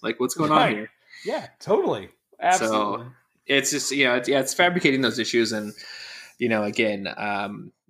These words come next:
Speaker 1: there was a lot of, lot of celebration over the past few days with the F D A making this ruling. And again, you know, we're still gonna have the same conversations, and we're still gonna have those people who tell us that,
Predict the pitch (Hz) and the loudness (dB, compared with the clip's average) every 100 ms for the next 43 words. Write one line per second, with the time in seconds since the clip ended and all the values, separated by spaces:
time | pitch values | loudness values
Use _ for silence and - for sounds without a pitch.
0 | - 127 120 120 117 113 110 110 - - | 0 2 4 2 2 4 4 2 -6 -8
1 | 120 113 107 - 107 101 104 - 104 104 | 0 0 2 2 2 2 0 0 -2 -4
2 | - - 107 107 104 107 92 - 113 101 | -10 -10 -6 -6 -2 0 0 -2 -2 -2
3 | 98 101 - - - _ 123 107 - 107 | -2 0 0 -2 -8 _ -8 -8 -4 0
4 | 104 107 107 107 101 98 98 - - 110 | 0 0 -2 -2 -2 -2 -4 -8 -8 -6
5 | 107 107 - 104 101 104 185 190 190 175 | -4 -4 -2 -2 0 2 2 4 2 2
6 | 165 - - 135 127 147 - 180 170 160 | 0 -4 -4 0 2 2 2 2 2 2
7 | 147 - 135 139 131 135 127 127 131 127 | 0 2 2 2 0 0 2 2 2 2
8 | 135 127 113 107 107 113 127 117 113 110 | 0 0 -2 -4 -4 -4 -4 -4 -2 -2
9 | 110 110 113 - 107 117 104 - 104 104 | -2 -4 -4 -4 -4 -4 -4 -4 -2 -2
10 | 104 - 101 101 101 | -2 -2 -2 0 -2